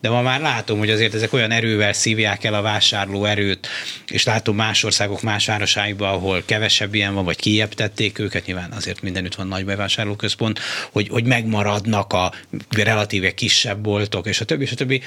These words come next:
amik, amik, amik Budapestről, vagy a nagy magyar városokból éppen a plázák miatt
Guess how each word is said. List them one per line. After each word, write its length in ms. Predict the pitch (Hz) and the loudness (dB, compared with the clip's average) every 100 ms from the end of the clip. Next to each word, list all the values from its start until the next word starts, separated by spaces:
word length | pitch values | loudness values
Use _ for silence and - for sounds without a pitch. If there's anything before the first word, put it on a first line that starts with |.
| - | -6
amik, 320 | - 127 120 - | -2 0 0 0
amik, 340 | 123 113 - | 0 0 -2
amik 260 | 120 110 - | -2 -2 2
Budapestről, 800 | 120 110 107 107 - 107 107 98 | 2 2 2 2 2 2 0 0
vagy 140 | 95 | 0
a 80 | 92 | 0
nagy 200 | 107 104 | 2 0
magyar 280 | 101 101 101 | 2 0 2
városokból 480 | 101 98 - 98 98 | 0 0 0 0 -2
éppen 440 | 60 104 - 90 | 0 -2 -2 -4
a 60 | 92 | -2
plázák 500 | 101 82 85 80 98 | -2 0 -2 -2 -2
miatt 280 | 85 87 | -2 -2